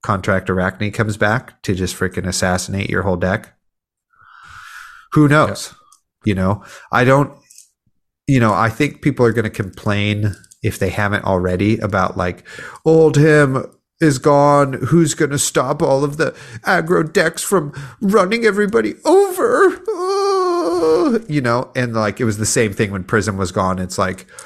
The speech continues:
Speaker 1: "How is Oldhim not just gonna fully fatigue everybody all of the time?" And w-, it was like, none of those things didn't happen. So
Speaker 2: Mm-hmm.
Speaker 1: it's gonna be fine.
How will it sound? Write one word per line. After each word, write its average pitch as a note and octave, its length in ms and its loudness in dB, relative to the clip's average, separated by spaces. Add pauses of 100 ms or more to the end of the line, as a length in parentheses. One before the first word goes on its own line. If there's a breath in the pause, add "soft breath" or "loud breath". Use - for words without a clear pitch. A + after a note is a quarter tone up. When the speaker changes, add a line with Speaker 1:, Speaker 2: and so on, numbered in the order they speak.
(120)
Speaker 1:
"How A#2+ 240 2
is G#2+ 140 0
Oldhim G#2+ 540 2
not G#2 260 -2
just G2+ 200 -8
gonna G2 160 -2
fully A2+ 500 2
fatigue A2 680 -2
everybody G#2 800 -2
all G#2+ 300 0
of F#2+ 160 -4
the G#2 80 -2
time?" F#2 640 -4 (440 loud breath)
And G#2+ 300 0
w-, G#2 320 0 (200)
it G2+ 200 2
was F#2+ 180 -2
like, F#2 240 -2 (280)
none G2+ 300 -2
of G2+ 340 -4 (340)
those G2+ 160 0
things G#2 180 -2
didn't G2 300 -6
happen. C#3+ 520 -2 (300 soft breath)
So F#2+ 480 0
Speaker 2:
Mm-hmm. F#2+ 220 -8 (800)
Speaker 1:
it's - 140 -6
gonna A2 180 0
be F#2+ 80 -2
fine. F2 800 -6